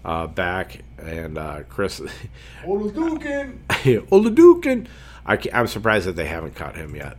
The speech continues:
Speaker 1: but they're probably just gonna go ahead and use him as a camp arm, uh, for the upcoming season.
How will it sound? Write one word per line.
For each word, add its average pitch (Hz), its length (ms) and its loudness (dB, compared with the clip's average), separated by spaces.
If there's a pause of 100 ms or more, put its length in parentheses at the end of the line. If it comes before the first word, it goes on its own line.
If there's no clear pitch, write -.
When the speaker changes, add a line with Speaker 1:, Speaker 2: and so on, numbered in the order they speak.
Speaker 1:
but 87 160 -6 (160)
they're 104 100 -2
probably 90 320 -2
just 85 220 -10
gonna 85 260 -4
go 82 300 -6
ahead 82 160 -4
and 78 80 -8
use 80 240 -8
him 71 120 -8
as 69 160 -12
a 71 40 -16
camp 76 400 -12
arm, 73 360 -12 (880)
uh, 69 300 -8
for 76 160 -10
the 71 140 -6
upcoming 67 400 -12
season. 65 460 -12